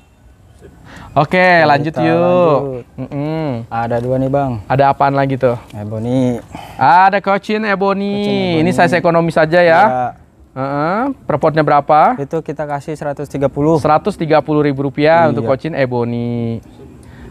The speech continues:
Speaker 1: Lanjutin yuk.
Speaker 2: Kita lanjut.
Speaker 1: Mm-mm. Sebentar lagi
Speaker 2: Ada
Speaker 1: maghrib.
Speaker 2: Mahameru.
Speaker 1: Heeh. Ada Mahameru, teman-teman.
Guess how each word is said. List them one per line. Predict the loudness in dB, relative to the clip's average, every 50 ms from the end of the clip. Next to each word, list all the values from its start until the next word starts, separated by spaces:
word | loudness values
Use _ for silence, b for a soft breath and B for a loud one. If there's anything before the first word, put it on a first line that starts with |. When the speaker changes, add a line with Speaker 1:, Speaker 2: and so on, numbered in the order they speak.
| -6 -2
Speaker 1:
Lanjutin | 0 2 2 2 0 0 0 2 2
yuk. | 2 4 2 2 0
Speaker 2:
Kita | -4 -6 -6
lanjut. | -6 -6 -6 -4 -4 -4 -4 -4
Speaker 1:
Mm-mm. | -6 -8 -14 -20 -20 -20 -20 -20 -20 -20 -20 -20 -20 -20 -20 -20 -20 -20 -14 -10
Sebentar | -6 -4 -4 -2 0 0 2
lagi | 2 2 4 4 4
Speaker 2:
Ada | 4 4
Speaker 1:
maghrib. | 4 2 2 2 2 0
Speaker 2:
Mahameru. | 0 0 0 -2 -2 0 0 -2 0 0 0 0 -2 -2
Speaker 1:
Heeh. | -6 -10 -4 2
Ada | 2 4 4 4 2
Mahameru, | 4 4 4 4 4 4 2 2 2 2 2 2 0 0 2 0 0 -2 -2
teman-teman. | -6 -6 -6 -4 -4 0 0 2 4 4 4